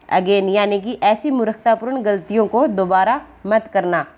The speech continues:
उम्मीद है आपको वीडियो पसंद आई होगी। चैनल को लाइक, शेयर, सब्सक्राइब करना बिल्कुल मत भूलिएगा।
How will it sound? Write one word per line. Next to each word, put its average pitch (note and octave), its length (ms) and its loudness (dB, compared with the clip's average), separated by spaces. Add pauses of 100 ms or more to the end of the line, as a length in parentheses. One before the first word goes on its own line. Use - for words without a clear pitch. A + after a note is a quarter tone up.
(300)
उम्मीद B3+ 280 0
है B3 160 4
आपको A3+ 340 -2
वीडियो A#3+ 320 -4
पसंद A#3 400 0
आई B3 180 2
होगी। B3+ 320 -2 (420)
चैनल A#3 280 0
को A#3 100 -2
लाइक, A#3+ 260 0
शेयर, C#4 200 -2
सब्सक्राइब A#3+ 540 -2
करना A#3 260 0
बिल्कुल G3 340 -4
मत A#3+ 180 -4
भूलिएगा। B3 500 -2